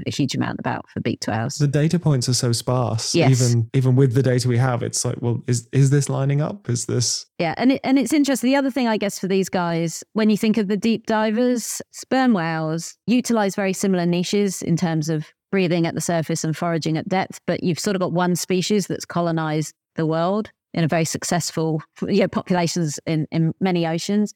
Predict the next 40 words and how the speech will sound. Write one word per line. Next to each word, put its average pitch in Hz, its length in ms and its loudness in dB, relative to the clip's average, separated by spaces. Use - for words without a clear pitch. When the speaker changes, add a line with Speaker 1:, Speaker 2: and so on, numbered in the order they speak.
Speaker 1:
whereas 202 220 0
beaked 233 280 0
whales 175 460 -2
seem 220 220 2
to 196 200 2
do, 202 320 0
have 202 180 0
the 190 60 -6
same 208 260 0
sort 185 180 -2
of 170 80 -2
strategy 180 500 0
of 139 120 -4
diving 156 420 0
deep 156 300 -2
to 175 100 0
forage, 156 540 0
but, 160 160 -2
but 185 120 -2
they're 180 180 0
split 180 320 -2
into 165 300 0
a - 20 2
lot 165 200 0
of 170 80 -2
different 175 300 -4
species 277 540 -2
that - 160 -4
seem 180 220 2
to 165 140 -6
be 175 180 0
more, 165 480 0
even 196 220 0
though 185 100 2
there's 175 160 0
quite 180 240 0
a 170 60 -2
few 185 220 0
populations 165 800 -2
around. 160 720 -2